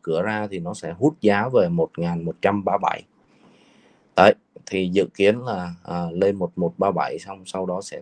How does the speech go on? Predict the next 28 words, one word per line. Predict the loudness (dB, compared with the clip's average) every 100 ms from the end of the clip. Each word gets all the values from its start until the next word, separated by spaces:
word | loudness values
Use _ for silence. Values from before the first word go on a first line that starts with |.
| 4
test | 4 4
lại | 0 -2 -10 -10
khoảng | -6 -6 -8
khu | -10
vực | -6 -6 -8
một | -14
không | -10 -12
tám | -8 -4
lăm, | 0 0 -2
một | -8 -10 _ _ _ _ _ _ -10
ngàn | -8 -8 -10
không | -12 -8
trăm | -8
chín | -4 -4
mươi | -4
hai | 0 2 2
gì | -2
đó. | -8 -12 _ _ _ -20 -20 _
Sau | -2 2
đó | 2 0
sẽ | -6 -2
tiếp | -2
tục | 0 0
xu | 2 2
hướng | 2
đi | 4
lên | 8 8 6
ha. | -6